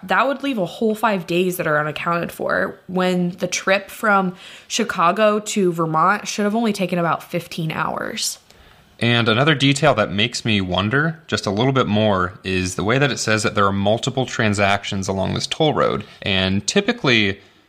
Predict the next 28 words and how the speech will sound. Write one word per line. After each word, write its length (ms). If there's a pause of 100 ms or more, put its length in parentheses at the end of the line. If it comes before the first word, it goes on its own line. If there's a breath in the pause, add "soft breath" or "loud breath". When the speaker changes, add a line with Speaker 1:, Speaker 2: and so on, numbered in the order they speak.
Speaker 2:
you 200
only 200
have 220
one 300
transaction 760
for 180
a 40
toll 280
road 300
unless 580
you 220
leave 260
the 80
toll 220
road. 200 (120)
And 320 (280 loud breath)
the 120
trip 320
across 400
the 60
top 260
of 120
Indiana 440
really 360
isn't 260
all 200
that 260
long. 440